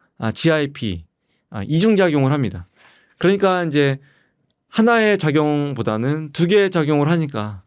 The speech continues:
훨씬 더 효과가, 아, 좋을 수밖에 없어서 최근에 위고비보다는 마운자로를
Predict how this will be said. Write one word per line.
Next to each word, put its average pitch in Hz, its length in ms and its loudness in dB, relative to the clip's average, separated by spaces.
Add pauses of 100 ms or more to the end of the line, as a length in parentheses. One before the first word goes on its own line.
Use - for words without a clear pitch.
(440)
훨씬 202 240 2
더 160 80 4
효과가, 113 480 -4 (240)
아, 101 240 -10
좋을 147 180 4
수밖에 131 560 -4
없어서 120 500 -4 (460)
최근에 180 840 2
위고비보다는 135 920 2 (320)
마운자로를 117 800 -2